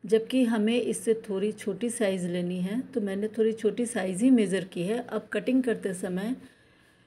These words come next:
मैं थोड़ा लाइन के अंदर से कट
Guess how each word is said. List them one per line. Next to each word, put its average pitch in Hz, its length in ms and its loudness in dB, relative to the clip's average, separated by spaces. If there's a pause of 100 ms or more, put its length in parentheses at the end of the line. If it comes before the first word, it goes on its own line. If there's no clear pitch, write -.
(280)
मैं 220 380 -2
थोड़ा 220 560 0
लाइन 214 420 2
के 254 140 6
अंदर 208 380 2
से 254 360 6
कट 214 200 -2